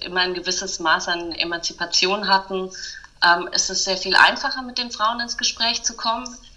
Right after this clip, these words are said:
Afghanistan ist da schon wieder eine andere Nummer, weil in Afghanistan, ähm, ja, die Frauen einem oft auch eher misstrauisch gegenüber begegnen. Also bei den, aber so generell ist bei den Frauen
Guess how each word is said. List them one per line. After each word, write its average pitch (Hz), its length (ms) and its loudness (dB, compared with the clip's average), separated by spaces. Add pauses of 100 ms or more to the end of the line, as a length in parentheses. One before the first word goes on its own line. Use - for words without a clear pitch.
(160)
Afghanistan 165 680 4
ist 190 140 0
da 196 60 0
schon 190 200 0
wieder 185 140 4
eine 175 160 4
andere 208 380 0
Nummer, 208 280 -2
weil 175 300 -2
in 165 60 -14
Afghanistan, 170 720 -4 (880)
ähm, 160 360 -4 (440)
ja, 160 360 6 (360)
die 170 80 -2
Frauen 170 340 6
einem 170 220 2
oft 170 180 -2
auch 190 100 0
eher 175 220 2
misstrauisch 196 760 0
gegenüber 226 580 0 (180)
begegnen. 226 1000 2
Also 196 260 0
bei 202 80 2
den, 190 180 0
aber 202 240 0
so 196 100 -6
generell 208 560 0
ist - 120 -14
bei 208 80 2
den 208 160 -4
Frauen 196 220 4